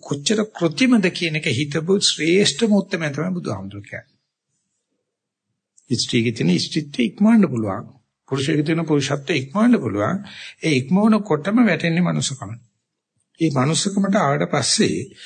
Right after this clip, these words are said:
එයා තුළ ඉතුරු වෙන ඉතාම පිවිතුරු මේ කරුණාව, මෛත්‍රිය,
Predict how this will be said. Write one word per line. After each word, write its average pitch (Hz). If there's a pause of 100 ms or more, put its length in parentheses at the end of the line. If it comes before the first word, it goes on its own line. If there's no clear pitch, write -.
(180)
එයා 156
තුළ 190
ඉතුරු 165
වෙන 196
ඉතාම 208 (160)
පිවිතුරු 185 (560)
මේ 175
කරුණාව, 104 (640)
මෛත්‍රිය, 135